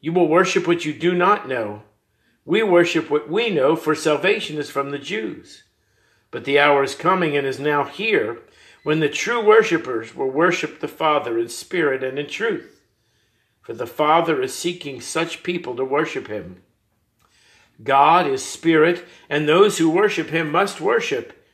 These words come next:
in spirit and truth. The woman said to him, "I know that the Messiah is coming, he who is called the Christ. And when he comes, he will tell us all things." Jesus said to her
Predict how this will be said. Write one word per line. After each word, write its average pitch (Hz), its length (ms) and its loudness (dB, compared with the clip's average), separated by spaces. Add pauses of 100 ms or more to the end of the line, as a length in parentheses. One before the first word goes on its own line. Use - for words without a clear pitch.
(180)
in 131 160 -6
spirit 131 680 -2 (180)
and 117 180 -10
truth. - 540 -4 (1400)
The 156 80 -2
woman 190 340 4 (100)
said 185 360 2
to 147 100 4
him, 147 240 0 (340)
"I 175 120 4
know 196 240 4
that 202 180 2
the 160 80 -2
Messiah 156 560 0
is - 220 -6
coming, 147 420 -2
he 160 160 -6
who 165 140 4
is 151 100 -2
called 156 300 0
the - 80 -6
Christ. - 600 -8 (540)
And 160 160 0
when 175 100 4
he 180 140 0
comes, 208 420 2
he 214 80 -6
will 190 160 2
tell 202 260 0
us 160 200 0
all 156 240 2
things." 156 720 -8 (1080)
Jesus 165 480 -2
said 160 320 -2
to 143 120 -2
her 113 400 -4